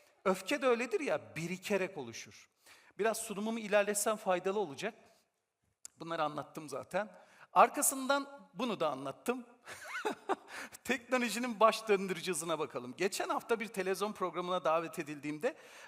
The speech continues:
bana dediler ki, "Ya herkes yapay zeka ile ilgili bir şey konuşuyor. İşte yapay zeka şöyle olacak, böyle olacak. Sen de konuş ama ne konuşacaksın?" Ben de gerçekten çok doğru söylüyorlar. Bir araştırma yapayım dedim.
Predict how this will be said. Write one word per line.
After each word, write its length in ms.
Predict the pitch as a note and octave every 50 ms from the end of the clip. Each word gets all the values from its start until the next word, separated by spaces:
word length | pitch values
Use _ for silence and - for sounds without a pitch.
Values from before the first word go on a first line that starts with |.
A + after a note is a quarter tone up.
| - -
bana 300 | - B3 C4+ C#4 C#4 A3
dediler 420 | C4 - C#4 D4+ D#4+ C#4+ A#3+ F3+
ki, 100 | - E3+ E3
"Ya 80 | D#3+
herkes 600 | C#3+ - - - - - - - - G#3 G3 D#3+
yapay 320 | F3+ E3 - - G3 F3+ E3+
zeka 340 | D3 E3 D3+ - - E3 D#3
ile 140 | D#3+ -
ilgili 260 | D3 D#3 E3 D#3+ D3+ C#3+
bir 40 |
şey 220 | C#3+ - E3+ D3+ -
konuşuyor. 580 | - D3+ C#3 C#3+ - - - D3+ D3+ E3+ G3+ - - - - - -
İşte 540 | - F#3 - - G#3 G3 G3 F#3+ - - -
yapay 300 | - G3+ - - G#3+ G#3
zeka 300 | F#3+ G3 F#3+ - G3+ F#3
şöyle 260 | F#3 - G3 F#3+ F3+
olacak, 300 | E3+ D#3 C#3+ F#3+ F#3+ -
böyle 200 | F3+ G3+ G3 F3
olacak. 300 | D#3 C#3+ B2 C#3+ G3 -
Sen 540 | - - - - - A3+ B3+ C4 A#3+ B3+ G#3
de 60 | B3
konuş 400 | A#3+ - - A#3+ B3 C#4+ D4+ -
ama 180 | - D4 G3+ F#3
ne 160 | A3 B3 -
konuşacaksın?" 760 | - G#3+ F#3 E3 - - D3 B2+ C3+ A#2 - - - - A2+ - - - _ _ _ - - - _ _ F#3 F3 D3+ C3+ -
Ben 240 | C4+ F#4 G4+ G4 -
de 60 | F#4+ - - - E3+ D3+ C#3+
gerçekten 600 | B3+ D4 E4 - - A3+ F#3+ - - A3 A3+ A3+
çok 260 | - C4 A3 - -
doğru 220 | F3 E3+ F#3+ A3
söylüyorlar. 580 | - - F#3+ D#3 C3 B2+ A#2+ C3 F#3 A#3+ B3 G3+
Bir 120 | B3+ A#3
araştırma 440 | A#3 A#3 A3+ - - - A#3+ A#3 B3
yapayım 400 | A#3+ G#3+ - - - D3 C3+ C3
dedim. 260 | B2+ B2+ G3 C4+ D4+